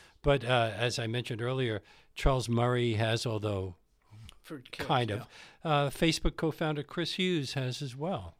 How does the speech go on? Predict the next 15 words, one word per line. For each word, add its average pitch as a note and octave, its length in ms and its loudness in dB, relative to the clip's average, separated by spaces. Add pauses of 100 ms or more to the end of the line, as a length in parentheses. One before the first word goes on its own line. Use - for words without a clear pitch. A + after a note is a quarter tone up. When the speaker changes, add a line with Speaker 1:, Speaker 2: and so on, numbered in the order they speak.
(160)
Speaker 2:
Yeah, C#3+ 200 -6
I D3 100 -4
talked E3+ 340 -10
to D#3+ 80 -8
them. A2 300 -10 (340)
I C3 60 -10
still F3+ 380 -6 (140)
believe D3 320 -8
it's B2 220 -10
too, C#3 380 -10 (580)
it's C#3 200 -10
so F3 300 -4
expensive, B2+ 640 -10
it's G#2 200 -14
impractical. G#2 720 -20